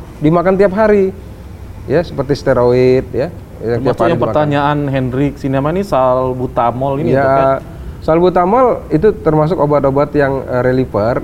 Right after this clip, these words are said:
Speaker 1: Jadi idealnya dia dipakai pada saat sesak, ya.
Speaker 2: Hmm.
Speaker 1: Tapi kalau untuk jangka panjang sebaiknya dia tidak diprioritaskan.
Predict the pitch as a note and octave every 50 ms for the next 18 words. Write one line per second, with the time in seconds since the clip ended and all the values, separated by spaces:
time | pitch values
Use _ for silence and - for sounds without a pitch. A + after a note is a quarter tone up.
0 | - G#2 B2 B2+ E3 E3 - - - - - D3 C#3+ C#3 C#3+ C3+ B2+ C#3+ F3 F3+
1 | E3 E3+ D#3 C#3+ B2 B2+ A#2+ - E3 D3 C#3+ B2 B2 A#2 G#2+ C#3 C#3+ - - -
2 | - A#2+ - - G#2+ F#2 - - - - - - - G2 A#2+ D3+ D3+ D3 C#3+ C#3
3 | C3+ B2+ B2 A#2+ B2 B2 C#3+ F3 D#3+ D#3 C#3+ C3+ C3+ C3 C3+ C#3 B2+ A#2+ B2+ A#2+
4 | A#2 B2+ A2+ - A#2+ A#2 A2+ A2+ C#3+ E3 F3 E3+ C#3 - - - - F2 - -
5 | - C3+ B2 B2 B2 B2+ C#3 D#3+ F3 E3+ C#3+ A#2+ B2+ C#3+ D3+ D3+ D#3 - - -
6 | C3+ B2 B2 C3 G#2+ G#2+ A#2+ A#2+ A#2+ A#2 A#2 A2 - - - C3 A#2 A2+ A2+ A2
7 | G#2+ - G2+ F2 E2 - D#2+ D#2